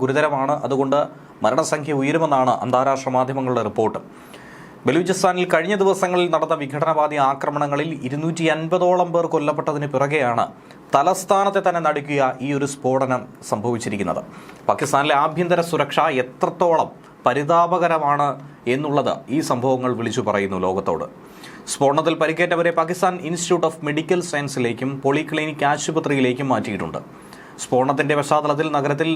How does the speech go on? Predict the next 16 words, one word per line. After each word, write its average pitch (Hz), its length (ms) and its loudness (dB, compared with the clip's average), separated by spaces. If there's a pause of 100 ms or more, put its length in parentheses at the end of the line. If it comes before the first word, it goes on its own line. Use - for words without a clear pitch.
(120)
അടിയന്തരാവസ്ഥ 147 600 0
പ്രഖ്യാപിച്ചിരിക്കുന്നു. 107 800 -4 (600)
പള്ളിയുടെ 139 380 2
പ്രവേശന 170 360 0 (120)
കവാടത്തിൽ 139 440 0 (420)
ബോംബറെ 143 340 2 (100)
സുരക്ഷാ 147 340 0
ഉദ്യോഗസ്ഥർ 160 420 0 (120)
തടഞ്ഞെങ്കിൽ 160 500 0
പോലും 104 200 0 (640)
ഏതാനും 180 320 2
നിമിഷങ്ങൾക്കുള്ളിൽ 180 680 2 (220)
ഇയാൾ 135 180 4 (200)
പൊട്ടിത്തെറിക്കുകയായിരുന്നു. 107 1000 -2 (560)
ആക്രമണത്തിൻ്റെ 147 600 0
ഉത്തരവാദിത്തം 151 560 0